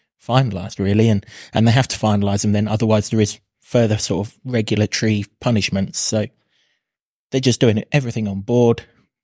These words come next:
and they've just been honest, which not everyone is in football, and it just means that it looks bad, but it's not actually that bad in reality.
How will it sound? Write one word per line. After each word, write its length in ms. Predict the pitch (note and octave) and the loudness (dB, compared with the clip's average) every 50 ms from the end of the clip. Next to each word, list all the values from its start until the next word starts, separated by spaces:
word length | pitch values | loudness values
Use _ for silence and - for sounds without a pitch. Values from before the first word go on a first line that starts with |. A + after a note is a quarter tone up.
| _ _ | _ _
and 160 | A#2+ A#2+ A#2+ | -4 -2 -2
they've 100 | A#2 - | -2 -2
just 160 | - A2+ - | -4 -6 -6
been 160 | - G2 G2 | -4 -2 0
honest, 400 | A#2 B2+ C3+ B2+ A#2+ - - - | 2 2 2 0 0 -4 -8 -10
which 300 | - - - - - - - | -12 -10 -10 -8 -10 -10 -8
not 160 | - G#2 F#2 - | -6 -8 -6 -4
everyone 400 | - G2 F#2+ G2+ F#2+ G2+ G2+ A2+ | -6 -4 -2 0 0 2 2 2
is 160 | C#3 C3+ B2 | 2 2 2
in 100 | A#2 - | 2 0
football, 500 | A2 - - B2+ - - - B2 C3 B2+ - - - - - - - - | 0 2 0 -4 -4 -2 -4 -4 -4 -4 -6 -12 -20 -20 -20 -20 -6 0
and 100 | F#3 F#3 | 0 0
it 60 | - | 2
just 180 | - C#3 - | 2 0 0
means 220 | C3+ A#2+ A#2 A2 G2+ | 0 0 0 0 -2
that 100 | A2 G#2 | -2 -4
it 100 | G2+ A2 | -2 -2
looks 220 | A2+ G#2+ - - | -2 -2 -4 -6
bad, 360 | - G2+ F#2+ F#2+ - - - _ _ _ | -4 -2 -2 -2 -2 -4 -6 _ _ _
but 120 | - - G3+ | -2 -2 0
it's 140 | - - | 2 2
not 160 | - G3+ F#3 - | 2 0 0 -2
actually 340 | - - - - G#2+ F#2+ | -6 -6 -4 -2 -2 -2
that 200 | G2 - - - | -2 -4 -6 -4
bad 200 | - G3 - - | -2 -2 0 0
in 80 | G2 G2 | -2 -2
reality. 560 | G#3 G3 G3 G3 - - G3+ - - G#2 - | -4 -4 -4 -4 -6 -6 -8 -6 -8 -8 -8